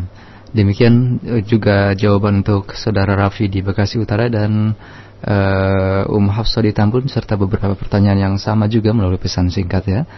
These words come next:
Kami angkat berikutnya masih di kosong dua satu delapan dua tiga enam lima empat tiga. Assalamualaikum.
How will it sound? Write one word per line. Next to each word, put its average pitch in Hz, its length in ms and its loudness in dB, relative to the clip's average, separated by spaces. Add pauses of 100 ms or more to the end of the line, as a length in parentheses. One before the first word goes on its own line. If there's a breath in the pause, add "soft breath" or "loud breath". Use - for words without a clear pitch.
(260 loud breath)
Kami 113 240 4
angkat 110 240 2
berikutnya 117 400 2
masih 107 240 2
di 101 400 2
kosong 101 320 0
dua 95 160 0
satu 104 160 -2
delapan 104 320 4
dua 95 80 4
tiga 98 320 0
enam 92 160 4
lima 92 240 2
empat 98 240 -2
tiga. 98 320 0
Assalamualaikum. 98 640 0